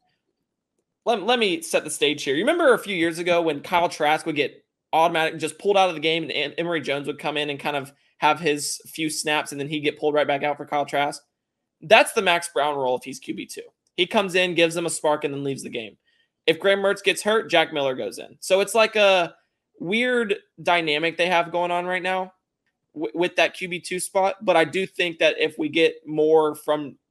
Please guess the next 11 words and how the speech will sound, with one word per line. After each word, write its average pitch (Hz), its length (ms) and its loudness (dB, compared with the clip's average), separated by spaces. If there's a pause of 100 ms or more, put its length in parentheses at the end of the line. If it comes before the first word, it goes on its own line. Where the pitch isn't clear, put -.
(140)
Max 151 300 -2
Brown 143 260 -2
and 143 100 -4
just 139 160 -6
being 143 180 -4
able 139 120 -2
to 131 60 -4
make 131 240 -6
the 127 60 -14
progressions 139 800 -6 (360)
quicker, 165 480 0